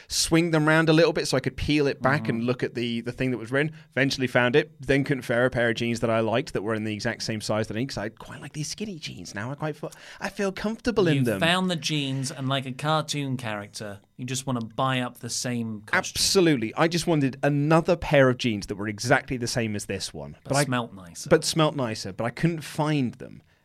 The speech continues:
Speaker 1: And eventually I found a pair of jeans, and all I could hear were emails in my head going like,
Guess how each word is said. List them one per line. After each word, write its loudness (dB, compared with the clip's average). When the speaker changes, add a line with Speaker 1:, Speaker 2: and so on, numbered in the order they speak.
Speaker 1:
And -2
eventually 2
I -2
found 4
a 0
pair 2
of 2
jeans, -6
and -2
all 8
I 8
could 2
hear 2
were -2
emails 4
in 2
my 6
head 2
going 2
like, -2